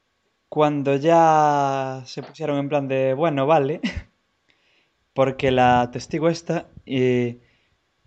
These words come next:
informó que el tipo tenía un,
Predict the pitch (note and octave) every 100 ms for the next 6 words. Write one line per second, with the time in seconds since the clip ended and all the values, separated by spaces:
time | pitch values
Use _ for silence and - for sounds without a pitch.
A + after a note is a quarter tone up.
0 | _ _ _ - D3+ D3 D3+ D3 F#3+ F3+
1 | C#3 C3 C3 B2+ B2+ B2+ - F#3+ F#3 D#3+
2 | C#3 C#3+ D#3+ D#3 D#3 D#3 D3+ D3 D3 D3
3 | C#3+